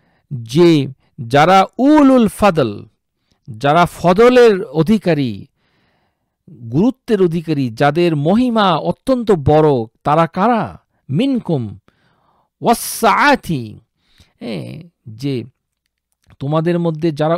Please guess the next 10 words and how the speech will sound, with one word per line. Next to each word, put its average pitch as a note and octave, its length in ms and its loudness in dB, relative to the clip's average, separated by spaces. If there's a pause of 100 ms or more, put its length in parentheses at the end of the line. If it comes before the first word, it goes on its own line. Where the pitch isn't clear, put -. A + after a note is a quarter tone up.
উচ্চ - 320 -8
মর্যাদা G3+ 760 -2 (540)
এবং D3+ 360 -4
যাদেরকে E3+ 540 -2
দেওয়া F3+ 280 0
হয়েছে F#3+ 280 -2
টাকা G#3 300 -4
পয়সা, A#3+ 400 -4
আর্থিক F#3 640 -6
প্রাচুর্য, D#3 540 -4